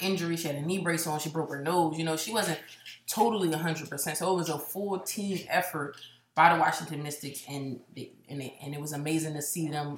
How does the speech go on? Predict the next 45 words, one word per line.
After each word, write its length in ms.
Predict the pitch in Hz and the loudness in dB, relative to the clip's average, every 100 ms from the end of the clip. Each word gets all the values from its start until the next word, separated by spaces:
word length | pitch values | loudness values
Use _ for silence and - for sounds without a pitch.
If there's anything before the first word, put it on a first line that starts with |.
| - | -2
in 60 | 156 | 0
their 100 | 147 | 0
first, 540 | 143 - 165 160 - - _ _ - | -2 0 0 0 -4 -10 _ _ -2
uh, 280 | 147 139 | 0 0
championship. 760 | - 170 156 156 151 160 151 - 151 | -2 -2 -2 -2 -2 -2 -4 -8 -10
Um, 420 | 139 131 127 - _ 156 | -8 -8 -10 -14 _ -6
the 80 | 156 | -2
Mystics 340 | 170 - 156 | 0 0 -2
had 380 | 160 139 127 - - _ _ _ _ - | 0 0 -2 -6 -16 _ _ _ _ -6
everything. 580 | 160 156 143 131 123 123 | -2 -2 -4 -6 -6 -6
They 100 | 131 | -6
were, 300 | 131 131 - | -8 -8 -12
they 140 | - - - | -14 -16 -10
played 280 | 165 151 139 | -4 -2 -2
good 140 | 135 | -4
defense. 600 | 165 180 165 156 156 - - - - - | -4 -4 -2 -4 -4 -8 -12 -20 -20 -4
Uh, 160 | 160 156 | 2 6
like 180 | 151 151 | 6 6
Reg 160 | 156 | 2
said, 240 | 156 175 160 | 0 0 0
it 60 | |
was 100 | 143 | -2
back 260 | - 151 151 | 0 2 2
and 120 | 139 - | -2 -6
forth. 300 | 156 147 143 | -4 -4 -4
But 100 | 139 | -2
Emma 140 | 160 | 0
Meesseman, 460 | 151 151 139 131 131 | 0 -2 -4 -6 -6
she, 400 | - 185 180 156 | -6 -4 -6 -6
she 220 | - 196 | -6 -4
was 180 | 170 151 | -2 -4
the 100 | 139 - | -6 -12
cl-, 220 | - 165 | -8 -8
she 180 | - 202 | -6 -4
was 120 | 165 | -4
the 80 | 143 | -4
key. 320 | 139 170 139 160 | -4 -2 -2 -2
Every 260 | 180 185 | -2 -2
time 400 | 185 165 156 156 156 | -4 0 0 0 -6
I 40 | |
thought 260 | 160 143 139 | -4 -4 -4
Connecticut 440 | 151 143 143 143 139 | -4 -4 -6 -8 -6
had 120 | 135 | -6
a 80 | 131 | -8
chance 420 | 147 139 135 | -8 -8 -8